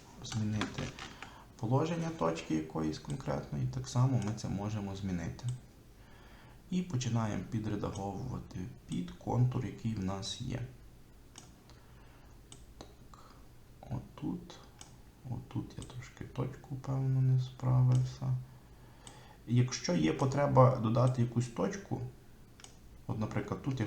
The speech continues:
хочу додати ще одну точку. Двічі клікаємо на лінію,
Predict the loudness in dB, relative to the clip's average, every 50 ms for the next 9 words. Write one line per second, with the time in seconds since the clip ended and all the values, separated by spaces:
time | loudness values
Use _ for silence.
0 | -2 -2 -2 -2 -2 -2 0 -2 -2 -2 -4 -8 -6 -4 -2 -2 0 0 -2 -2
1 | -2 -4 -6 -6 -8 -12 -16 -18 -18 -18 -16 -16 -16 -16 -18 -6 0 4 4 4
2 | 4 2 0 -2 0 2 2 2 0 0 0 2 4 4 4 4 4 2 2 2
3 | 2 0 0